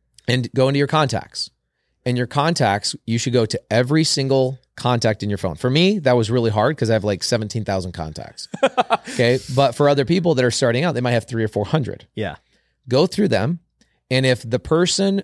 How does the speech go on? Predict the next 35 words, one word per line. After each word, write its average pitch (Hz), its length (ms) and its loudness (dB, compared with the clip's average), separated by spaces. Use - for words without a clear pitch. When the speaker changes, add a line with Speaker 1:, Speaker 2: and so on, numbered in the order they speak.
Speaker 1:
that 135 160 0
you're 147 140 2
looking 127 260 0
at, 113 180 -2
let's 113 200 -2
say 107 240 0
Aaron 139 520 2
Adams 107 640 -2
at 104 100 -2
the 98 60 0
very 110 180 2
top, 98 360 -4
A 113 220 2
A, 82 300 -6
put 156 180 2
an 170 60 2
emoji 147 400 4
next 120 200 0
to 123 60 2
his 117 140 2
name 104 240 0
that 98 240 0
is 104 320 -2
a 101 260 2
negative 123 680 0
emoji, 117 420 0
the 107 120 0
emoji 113 520 2
that 110 220 -2
is 113 180 0
negative, 113 520 0
if 120 200 2
he 123 140 2
is 107 220 0
neutral 185 680 2